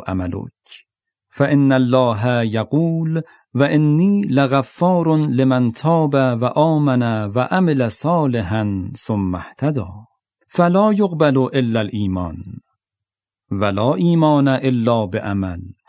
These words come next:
و لا عمل الا بیقین و لا یقین الا بالخشوع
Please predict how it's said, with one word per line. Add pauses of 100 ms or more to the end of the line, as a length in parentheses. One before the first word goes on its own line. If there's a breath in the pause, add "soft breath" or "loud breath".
(220 loud breath)
و
لا
عمل
الا
بیقین (420)
و
لا
یقین
الا
بالخشوع